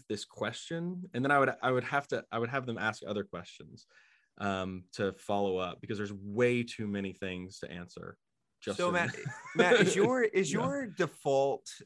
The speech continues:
Speaker 2: um, I realize, you know, and we talked about this on a previous episode when we talked about small groups, is your default to have almost like a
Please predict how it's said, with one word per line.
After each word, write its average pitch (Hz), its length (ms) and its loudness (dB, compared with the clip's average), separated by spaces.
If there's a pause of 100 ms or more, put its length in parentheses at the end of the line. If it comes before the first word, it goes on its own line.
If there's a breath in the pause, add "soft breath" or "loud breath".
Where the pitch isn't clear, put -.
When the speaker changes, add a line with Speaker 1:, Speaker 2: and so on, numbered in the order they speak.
(100)
Speaker 2:
um, 131 280 0
I 123 60 2
realize, 139 640 2
you 135 80 -4
know, 120 160 -2
and 123 120 -6
we 139 80 -4
talked 143 220 -2
about 123 160 0
this 127 160 -8
on 120 60 -4
a 110 40 -4
previous 120 440 -6
episode 120 400 -4
when 117 100 -4
we 113 80 -6
talked 120 240 -4
about 110 220 -2
small 113 280 -2
groups, 107 480 -8 (380 soft breath)
is 147 180 -2
your 220 160 0
default 151 680 0 (300)
to 170 60 -4
have 156 260 2
almost 156 340 -4
like 151 140 -2
a 120 220 -4